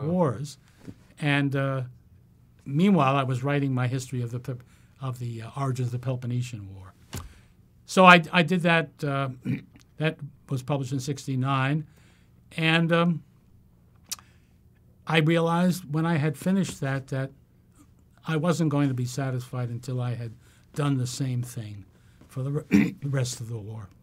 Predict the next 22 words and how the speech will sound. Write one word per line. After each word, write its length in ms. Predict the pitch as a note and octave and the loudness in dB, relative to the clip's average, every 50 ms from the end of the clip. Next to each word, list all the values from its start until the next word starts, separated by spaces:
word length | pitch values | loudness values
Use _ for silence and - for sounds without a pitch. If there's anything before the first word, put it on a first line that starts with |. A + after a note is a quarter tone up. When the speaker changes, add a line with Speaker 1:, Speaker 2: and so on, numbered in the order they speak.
| _ _ _ - _ _ _ - | _ _ _ -20 _ _ _ -8
Speaker 1:
Wow. 220 | - D#2+ D#2+ - - _ _ _ _ _ _ _ _ _ _ _ - _ _ _ _ _ _ _ _ _ - - - _ - - | -8 -8 -8 -10 -14 _ _ _ _ _ _ _ _ _ _ _ -20 _ _ _ _ _ _ _ _ _ -20 -20 -20 _ -18 -12
And 100 | - F#2+ | -8 -6
then 120 | F#2 F#2 | -6 -6
you, 180 | F2+ F2+ F2+ - | -6 -6 -6 -6
I 60 | - | -4
remember 440 | F2 F2 F2 F2 E2+ F2 F2 E2+ E2+ - - - - - - - _ - - _ | -2 -2 0 0 0 -2 -4 -6 -8 -12 -18 -20 -20 -20 -20 -20 _ -20 -20 _
you, 260 | C#2 C#2 D2+ D#2+ E2 - - - - - - - G#1+ - - - | -14 -14 -12 -14 -14 -18 -20 -20 -20 -20 -20 -20 -20 -20 -20 -14
the, 140 | - E2+ - - - C#2+ C#2+ C2 A1+ | -12 -12 -12 -12 -12 -12 -12 -12 -12
the, 160 | C2 D#2 D2 - - | -12 -12 -12 -12 -14
was 140 | C2+ D#2 - | -16 -16 -16
it 60 | F#2 | -8
four 140 | F#2 F#2+ G2 | -4 -2 0
volumes 340 | G2 F#2+ G2 G#2 G#2 G#2 G#2 | 0 0 0 0 -2 -4 -6
came 160 | - G2 F2+ | -6 -6 -4
out, 240 | F2+ F2+ F#2 G#2 G#2+ | -4 -2 -4 -4 -4
and 120 | G2+ F2+ F2 | -4 -4 -4
then 220 | F2+ F#2+ F#2+ F#2 - - - - - - - _ _ _ - _ - - | -4 -4 -4 -6 -8 -12 -20 -20 -20 -20 -20 _ _ _ -20 _ -14 -10
there 100 | - F#2 | -6 -6
was 140 | F2 E2+ F2+ | -6 -6 -8
this 160 | E2+ - - | -10 -4 -2
one 180 | C3+ - B2 G#2+ | 0 0 2 2
volume 540 | F#2 E2 F2 F2 E2 E2 E2 D#2+ D#2 - | 0 0 0 0 -2 -2 -4 -6 -8 -12